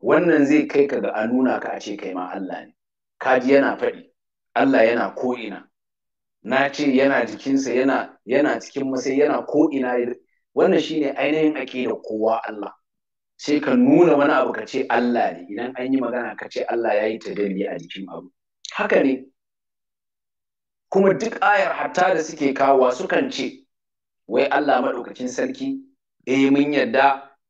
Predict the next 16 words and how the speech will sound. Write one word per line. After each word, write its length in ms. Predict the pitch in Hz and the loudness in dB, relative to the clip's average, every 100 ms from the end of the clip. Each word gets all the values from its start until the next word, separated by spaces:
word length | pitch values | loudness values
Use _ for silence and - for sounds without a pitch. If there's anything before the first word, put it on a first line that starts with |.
| _ | _
ya 340 | 107 120 135 139 | -4 2 6 6
yi 160 | 143 147 | 4 0
magana 460 | 135 139 135 110 - _ _ _ _ _ _ _ _ _ _ _ _ _ _ | -4 -2 -4 -6 -10 _ _ _ _ _ _ _ _ _ _ _ _ _ _
da 200 | 107 123 | -2 0
manzan 420 | 120 113 135 139 | 0 0 0 0
Allah 320 | 143 143 131 | -2 0 0
sallallahu 400 | 123 139 135 127 | 0 -2 0 0
alaihi 80 | 123 | 0
wasallama 400 | 135 135 135 127 | 0 0 0 -2
a 80 | 113 | -4
saman 300 | - 143 131 | -2 0 0
sammai, 500 | 123 127 113 110 127 131 | -2 -2 -2 0 0 0
a 80 | |
sama 400 | 113 131 120 - - | -2 0 0 -2 -2
fadar 360 | 117 127 120 110 | 0 2 0 -2
Allah. 340 | 113 107 - | -2 -4 -8